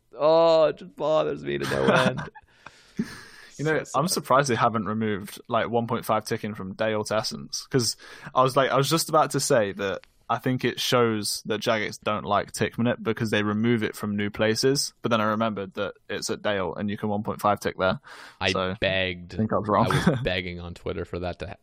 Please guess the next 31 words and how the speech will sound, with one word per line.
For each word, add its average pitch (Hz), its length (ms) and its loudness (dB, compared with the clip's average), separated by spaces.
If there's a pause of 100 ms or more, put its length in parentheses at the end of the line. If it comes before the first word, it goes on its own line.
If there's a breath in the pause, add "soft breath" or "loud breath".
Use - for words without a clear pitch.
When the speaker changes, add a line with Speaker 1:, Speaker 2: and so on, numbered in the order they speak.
(180)
Speaker 1:
to 90 100 -8
happen, 82 400 -6
'cause - 280 -6
seriously, 101 480 0
Speaker 2:
Oh 113 280 0
my 101 180 -10
Speaker 1:
I 120 200 2
Speaker 2:
God. 110 120 0
Speaker 1:
was 87 340 -4
ninety-nine 95 680 -2
percent 90 280 -10
sure 87 220 -6
that 90 160 -8
it 95 60 -8
was 92 160 -12
not 90 260 -4
gonna 87 140 -10
be 90 100 -6
tick - 260 -8
manipulatable 87 720 -4 (140)
because 95 300 -2
of 90 160 -4
everything 92 380 -4
that 87 100 -8
had 87 100 -10
happened 90 240 -6
with 87 120 -10
Volcano 87 400 -6
and 87 100 -8
other 90 160 -6
things. 87 380 -8